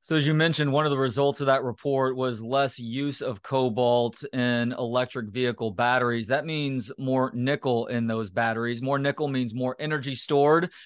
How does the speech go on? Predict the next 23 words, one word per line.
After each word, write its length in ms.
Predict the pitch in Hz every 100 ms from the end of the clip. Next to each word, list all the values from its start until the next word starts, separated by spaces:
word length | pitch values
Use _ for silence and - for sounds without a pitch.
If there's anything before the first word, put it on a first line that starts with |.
| - -
And 220 | 127 135
once 260 | 120 160 156
again, 600 | 156 156 139 135 127 123
the 160 | 127 131
world 400 | 123 151 147 135
is 140 | 117
very 260 | 104 139 147
reliant 600 | 135 131 135 131 127 113
on 220 | 135 127
China 500 | 117 135 131 127 120
for 600 | 113 - 127 123 123 120 113 - - _
the 240 | 110 127
production 460 | 117 131 131 131 127
of 80 | 110
nickel 320 | 127 127 123
that 160 | 120 113
goes 240 | 127 113
into 160 | 127 117
these 200 | 120 92
batteries. 760 | 123 127 123 113 110 110 - - - - _ _ _ _
China 400 | - 175 208 185
does 240 | 156 131
not 400 | 143 156 165 165